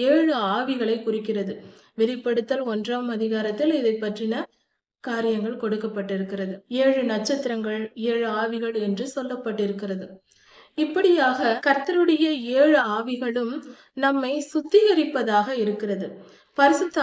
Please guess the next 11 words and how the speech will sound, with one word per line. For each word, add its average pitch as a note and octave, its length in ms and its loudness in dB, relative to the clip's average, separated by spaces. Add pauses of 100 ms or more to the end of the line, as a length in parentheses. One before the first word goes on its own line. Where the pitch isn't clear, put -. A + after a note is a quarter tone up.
(120)
ஆவியானவர் B3 600 2
நம்மை A3+ 340 -2
சுத்திகரிப்பார். G3+ 840 -4 (400)
நாமே C#4+ 460 4
திருச்சபை C4+ 540 -2
எனும்போது, A3 540 0 (220)
அதன் A#3+ 300 -4
வழியாய் C#4+ 440 2
நாம் A#3+ 260 -2
கடந்து A3+ 440 -2
வரும்போது, G#3 560 -2